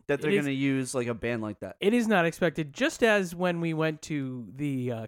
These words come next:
Speaker 2: Cake concert on Sunday, a couple days ago, not expected that my girlfriend, uh, my <laughs> girlfriend, jeez,
Speaker 1: My
Speaker 2: my
Speaker 1: girlfriend.
Speaker 2: wife was, uh,
Speaker 1: <laughs> Oh,
Speaker 2: was having
Speaker 1: oh,
Speaker 2: issues getting
Speaker 1: oh.
Speaker 2: us into the V I P because, you know, guys, we are really, uh,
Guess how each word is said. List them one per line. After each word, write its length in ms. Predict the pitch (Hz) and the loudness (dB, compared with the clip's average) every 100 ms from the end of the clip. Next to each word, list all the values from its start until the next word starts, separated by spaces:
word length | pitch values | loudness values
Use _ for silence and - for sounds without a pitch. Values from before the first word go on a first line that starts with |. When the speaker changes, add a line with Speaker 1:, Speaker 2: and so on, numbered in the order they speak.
| - | -2
Speaker 2:
Cake 280 | 226 240 | 2 2
concert 380 | - 175 156 156 | 2 0 0 0
on 120 | 139 | 0
Sunday, 600 | 120 - 214 226 165 123 117 | -2 0 2 2 2 0 0
a 20 | |
couple 300 | - 196 151 | -2 -4 -2
days 220 | 156 175 | -2 -2
ago, 360 | 151 143 135 135 - - - | 0 2 2 0 -10 -20 -6
not 200 | 151 143 | -2 -2
expected 560 | 135 - 139 131 143 139 | -2 -2 -2 -2 -4 0
that 180 | 143 - - - - - | -2 -2 -14 -20 -14 -2
my 360 | 170 175 170 | 2 4 4
girlfriend, 560 | 160 269 359 - 220 196 | 4 2 4 2 2 4
uh, 160 | 196 196 | 4 6
my 160 | 190 | 6
<laughs> 120 | 180 - | 6 8
girlfriend, 380 | 254 233 185 147 | 6 6 2 4
jeez, 320 | 165 185 147 | 4 4 2
Speaker 1:
My 160 | 165 | 2
Speaker 2:
my 140 | 139 190 | 6 8
Speaker 1:
girlfriend. 100 | 165 | 8
Speaker 2:
wife 480 | 196 277 208 175 - - - - | 8 6 4 0 -10 -12 -6 2
was, 220 | 180 185 | 4 6
uh, 200 | 208 175 | 6 8
Speaker 1:
<laughs> 40 | 175 | 8
Oh, 400 | 226 233 190 156 | 8 8 6 4
Speaker 2:
was 160 | 143 | 4
having 300 | 277 311 294 | 8 8 6
Speaker 1:
oh, 60 | 254 | 4
Speaker 2:
issues 380 | 254 240 233 220 | 4 6 6 8
getting 300 | 170 208 202 | 6 6 6
Speaker 1:
oh. 40 | |
Speaker 2:
us 120 | 196 | 2
into 160 | 208 185 | 2 0
the 100 | 160 | 0
V 200 | 147 170 | 4 4
I 120 | 147 | 4
P 240 | 135 156 131 | 2 0 -2
because, 380 | 139 - 208 | -2 -2 0
you 80 | 247 | 2
know, 160 | 262 226 | 4 4
guys, 360 | 202 196 175 | 6 4 4
we 200 | 185 226 | 0 2
are 320 | 214 202 196 - | 4 6 4 2
really, 560 | 156 190 196 190 180 160 | 2 4 4 4 4 4
uh, 280 | 156 139 | 4 2